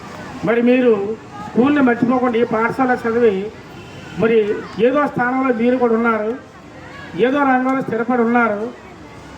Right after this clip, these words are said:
అయినప్పటికీ కూడా వృత్తభక్తి సాయంతో మీ అందరూ కూడా మీకు తోచిన కాడ సాయంతో విగ్రహాన్ని ఏర్పాటు చేసినందుకు మరొకసారి పాఠశాల తరఫున మనందరికీ కూడా ధన్యవాదాలు తెలియజేసుకుంటూ మిమ్మల్ని అభినందిస్తున్నాం. మరి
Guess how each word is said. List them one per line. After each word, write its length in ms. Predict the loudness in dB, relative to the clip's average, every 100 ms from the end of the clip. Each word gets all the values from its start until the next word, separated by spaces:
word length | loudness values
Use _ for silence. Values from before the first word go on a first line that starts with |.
| -4
అయినప్పటికీ 520 | 2 2 2 -2 -2
కూడా 200 | 0 2
వృత్తభక్తి 500 | 2 0 0 -2 -4
సాయంతో 420 | -4 -2 -2 -2
మీ 140 | -2 0
అందరూ 280 | 2 2
కూడా 500 | 4 4 2 0 -4 -8 -14 -12 -4
మీకు 140 | -2
తోచిన 400 | 2 2 2 0
కాడ 140 | -2 -2
సాయంతో 500 | 0 2 2 2 2 2 -2 -4
విగ్రహాన్ని 440 | -4 0 0 0
ఏర్పాటు 360 | -2 -4 -2 0
చేసినందుకు 440 | 0 -2 0 0
మరొకసారి 640 | 2 0 0 -2 0 0
పాఠశాల 440 | 0 0 -2 -2 -2
తరఫున 240 | -2 -2 -2
మనందరికీ 400 | 0 0 0 0
కూడా 460 | 0 2 2 0 -6 -12 -12 -8 0
ధన్యవాదాలు 380 | 2 4 2 0
తెలియజేసుకుంటూ 640 | -2 -6 -8 -8 -4 2
మిమ్మల్ని 280 | 2 2 2
అభినందిస్తున్నాం. 760 | 2 2 0 -2 -2 2 2 0 -8 -18 -18 -16 -16 -14 -12 -10 -10 -8 -4
మరి 260 | -2 0